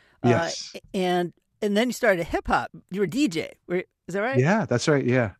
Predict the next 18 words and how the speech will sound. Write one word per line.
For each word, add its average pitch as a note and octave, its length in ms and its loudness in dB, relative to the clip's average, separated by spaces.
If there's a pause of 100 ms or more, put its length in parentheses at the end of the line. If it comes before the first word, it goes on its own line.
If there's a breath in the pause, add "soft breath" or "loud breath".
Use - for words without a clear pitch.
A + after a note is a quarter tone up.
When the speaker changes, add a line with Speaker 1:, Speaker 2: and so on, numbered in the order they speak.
Speaker 1:
You're E3+ 120 -4
Speaker 2:
Uh-huh. F3+ 60 -2
Speaker 1:
hip A#3 120 0
hop A#3+ 160 0
D A3+ 120 -4
J, G3 80 -2
and G3 100 0
you F#3 80 -2
started G3 320 4
a E3 40 -4
hip G#3+ 200 -2
hop, F#3 260 4 (800)
uh, D3+ 280 -2 (220)
record E3 480 -2
label. C#3+ 420 -4 (380)
Speaker 2:
Yep. A2+ 240 -2 (360)
Speaker 1:
Yeah, G3 260 -6
so, F#3+ 360 2